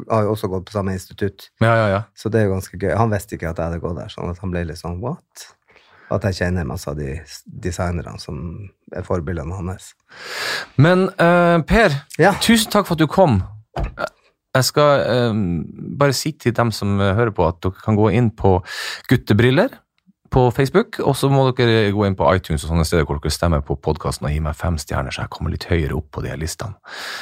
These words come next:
Speaker 2: Det,
Speaker 1: Det skal jeg gjøre.
Speaker 2: det
Speaker 1: Skal jeg
Speaker 2: skal
Speaker 1: gå
Speaker 2: jeg,
Speaker 1: inn og
Speaker 2: jeg, jeg har blitt bedt om å si sånne ting hver
Speaker 1: Ja.
Speaker 2: gang.
Speaker 1: Jeg skal gå i, i, på, ehm, jeg skal hjem og bake pepperkakehus, eller jeg skal ikke
Speaker 2: Skal du
Speaker 1: bake,
Speaker 2: ha
Speaker 1: jeg skal
Speaker 2: enda flere?
Speaker 1: pynte.
Speaker 2: Ah, ja.
Speaker 1: Jeg skal pynte.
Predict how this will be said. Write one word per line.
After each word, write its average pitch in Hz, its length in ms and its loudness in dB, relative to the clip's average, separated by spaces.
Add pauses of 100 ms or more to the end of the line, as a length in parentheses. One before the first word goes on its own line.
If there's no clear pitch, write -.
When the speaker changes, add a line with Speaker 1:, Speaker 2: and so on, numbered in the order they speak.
(280)
Speaker 2:
Det, 101 180 4 (380)
Speaker 1:
Det 120 120 2
skal 107 140 6
jeg 107 160 0
gjøre. 104 80 -2
Speaker 2:
det - 320 0
Speaker 1:
Skal - 0 -
jeg 117 100 4
Speaker 2:
skal - 0 -
Speaker 1:
gå 147 80 4
Speaker 2:
jeg, 135 40 6
Speaker 1:
inn 135 80 6
og - 60 2
Speaker 2:
jeg, 143 160 4
jeg 127 60 2
har 139 60 4
blitt 131 200 0
bedt 170 240 0
om 110 100 6
å 92 80 4
si 101 120 2
sånne 90 240 2
ting 87 160 2
hver 90 180 4
Speaker 1:
Ja. 120 120 2
Speaker 2:
gang. 80 360 -6 (200)
Speaker 1:
Jeg 123 100 4
skal 131 160 -2
gå 131 160 2
i, 110 400 0
i, 110 40 0 (300)
på, 104 420 0
ehm, 98 380 -2 (880)
jeg 131 100 0
skal 139 140 2
hjem 127 140 2
og 101 100 0
bake 98 280 -6
pepperkakehus, 127 680 -4
eller 113 180 4
jeg 117 60 0
skal 117 140 -6
ikke 120 100 0
Speaker 2:
Skal 139 100 4
du 131 60 6
Speaker 1:
bake, 123 80 4
Speaker 2:
ha 120 60 0
Speaker 1:
jeg 185 80 4
skal 214 120 6
Speaker 2:
enda 120 60 6
flere? 95 280 4
Speaker 1:
pynte. - 380 -12 (140)
Speaker 2:
Ah, 113 80 4
ja. 107 80 6
Speaker 1:
Jeg 117 80 2
skal 123 160 -6
pynte. - 560 -6